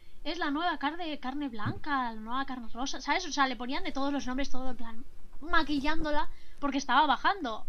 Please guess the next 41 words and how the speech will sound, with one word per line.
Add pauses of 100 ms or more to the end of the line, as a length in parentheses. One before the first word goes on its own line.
el
consumo
de,
de
cerdo.
Entonces,
claro, (880)
tenían
que
como (1080)
apretar
un
poco
al
gobierno, (480)
pagar,
<coughs>
para
que
subiera
estas
cosas.
Pero
vamos,
que
es
como
cuando (200)
empezaron
la
campaña
con
los
lácteos,
que
era
en
plan, (500)
"Toma
lácteos,
eh,